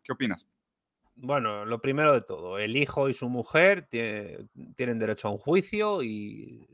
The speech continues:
Speaker 2: la presunción de inocencia la tienen. Hay que
Speaker 1: Sí.
Speaker 2: investigar ahora y ver qué ocurre.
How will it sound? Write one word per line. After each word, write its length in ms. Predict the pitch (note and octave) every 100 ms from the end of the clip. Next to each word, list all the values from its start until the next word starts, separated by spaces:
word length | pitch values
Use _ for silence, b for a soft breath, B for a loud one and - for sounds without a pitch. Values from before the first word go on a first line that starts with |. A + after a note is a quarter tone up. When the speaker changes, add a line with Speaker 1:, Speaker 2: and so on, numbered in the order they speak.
| _
Speaker 2:
la 160 | G#2+ G#2
presunción 420 | A#2 A2 - C3+
de 60 |
inocencia 560 | B2 A2 D#3 E3 E3+ D#3+
la 140 | A#2 G#2
tienen. 320 | A2+ F#2+ -
Hay 140 | - A2
que 120 | A2
Speaker 1:
Sí. 60 | G#2
Speaker 2:
investigar 400 | G2+ G#2+ G#2+ G#2+
ahora 500 | C3 F#3+ G#3+ A3 _ _ -
y 120 | A#2+
ver 180 | B2+ A#2+
qué 100 | G#2+
ocurre. 460 | G2 G#2+ G2 G2